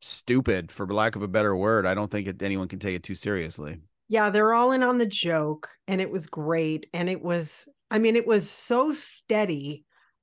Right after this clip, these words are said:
Speaker 2: um, that I, at one point I was like, "You know, this could be, like, an A I written film." I know we've
Speaker 1: <laughs>
Speaker 2: been talking a lot about that, but I was like, "This is what artificial intelligence would think a good movie would be."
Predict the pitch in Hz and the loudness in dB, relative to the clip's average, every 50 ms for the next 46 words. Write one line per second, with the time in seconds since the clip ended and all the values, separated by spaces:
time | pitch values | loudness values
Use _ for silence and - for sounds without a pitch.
0 | - - 185 180 175 175 165 160 160 160 156 160 156 _ _ _ _ _ _ _ | -6 -2 -2 0 0 0 0 0 -2 -4 -4 -8 -10 _ _ _ _ _ _ _
1 | _ _ _ _ _ _ _ _ - 202 170 220 214 214 214 214 - - _ _ | _ _ _ _ _ _ _ _ -10 -4 0 0 2 2 2 0 -2 -6 _ _
2 | _ _ _ _ _ _ - - - 277 - 226 202 233 262 285 285 - 277 233 | _ _ _ _ _ _ -6 -4 -4 -2 -2 0 2 2 2 2 2 2 0 2
3 | 202 190 165 180 185 170 - - 190 190 202 214 220 208 233 269 - - - - | 2 2 0 -2 -4 -4 -2 -2 0 2 2 2 4 2 2 0 -2 -8 -8 -4
4 | 262 285 294 - 320 330 302 285 233 214 - 190 175 - - 175 175 190 196 202 | -4 -4 -2 -2 -2 -2 0 0 -2 -2 -2 -4 -6 -6 -4 -2 0 2 2 2
5 | - - 165 165 170 165 165 165 151 151 151 - - 170 156 156 147 - - - | 0 0 -2 0 0 0 0 -2 -2 -2 -4 -6 -6 -6 -8 -8 -8 -10 -14 -12
6 | 160 151 - - - - - _ _ _ _ _ - - - - - 202 196 202 | -12 -12 -12 -14 -18 -20 -20 _ _ _ _ _ -16 -16 -8 0 4 4 6 6
7 | 208 220 240 240 - - 262 269 285 294 269 226 220 220 269 277 294 285 277 247 | 6 4 4 4 2 2 2 2 4 4 4 2 2 2 2 2 2 4 2 4
8 | 202 185 196 208 285 262 285 294 285 320 - 349 330 330 370 381 - - 254 233 | 4 4 4 4 4 4 4 2 2 2 2 2 4 4 4 2 2 4 4 4
9 | 240 240 220 240 240 - - 247 247 240 - 285 277 - 294 285 - 226 208 208 | 4 4 2 2 0 2 2 2 2 2 -2 -6 -2 0 -2 0 2 2 2 2
10 | 214 208 220 202 190 - 208 196 190 180 - - 180 175 185 165 147 165 156 151 | 2 2 0 -2 -2 0 0 0 0 -2 -2 -2 -2 -2 -2 -2 -2 -4 -6 -6
11 | - 160 151 151 - 160 160 156 151 151 - _ _ _ _ _ _ _ _ _ | -6 -8 -8 -6 -4 -4 -2 -2 -4 -6 -10 _ _ _ _ _ _ _ _ _
12 | _ _ _ _ _ _ - 190 202 196 208 214 196 175 160 170 170 175 175 156 | _ _ _ _ _ _ 0 0 2 4 4 4 4 2 0 0 0 0 0 0
13 | 160 143 135 127 135 147 143 - 165 165 - - _ _ | -2 -4 -4 -6 -8 -10 -10 -8 -10 -10 -10 -12 _ _